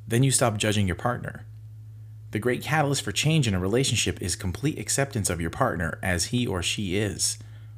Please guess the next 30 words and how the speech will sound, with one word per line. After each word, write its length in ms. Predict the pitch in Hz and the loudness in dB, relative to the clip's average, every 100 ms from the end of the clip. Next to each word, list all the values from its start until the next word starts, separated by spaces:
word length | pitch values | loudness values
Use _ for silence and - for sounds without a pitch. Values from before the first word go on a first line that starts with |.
| - | -8
without 300 | - 92 87 | 0 2 4
needing 260 | 90 127 156 | 2 0 0
to 100 | 120 | -2
judge 460 | 82 95 123 135 101 | 0 2 4 2 0
or 140 | 87 | 0
change 420 | - 139 160 143 | 0 2 2 2
them 160 | 98 82 | 2 2
in 80 | 85 | 2
any 240 | 101 95 | 2 2
way. 380 | 101 117 - - - - - - - - - - - | 0 0 -4 -10 -14 -16 -16 -16 -16 -16 -16 -14 -4
That 160 | 135 | 0
immediately 480 | 135 123 147 175 107 | 2 4 4 2 0
takes 340 | 87 131 131 - | 0 0 0 0
you 100 | 85 | 0
beyond 440 | 92 90 87 67 | 2 4 4 2
ego. 440 | 73 - 65 55 - - - - - - - - | 0 0 0 -2 -12 -16 -16 -16 -16 -16 -16 -8
All 200 | - 110 | 0 4
mind 360 | 107 120 175 165 | 4 4 2 2
games 280 | 165 160 143 | 4 4 2
and 100 | 92 | 2
all 220 | 127 123 | 2 2
addictive 360 | 98 123 135 - | 2 0 -2 0
clinging 420 | 147 147 98 - | 2 4 4 2
are 160 | 82 | 0
then 260 | 87 107 107 | 2 2 2
over. 480 | 98 104 90 69 - - - - - - - - - - | 2 0 0 -4 -8 -14 -16 -16 -16 -16 -16 -16 -10 -2
There 140 | 82 | 2
are 60 | 95 | 4
no 180 | 143 | 2
victims, 640 | 139 147 104 73 - - | 4 2 2 0 -2 -6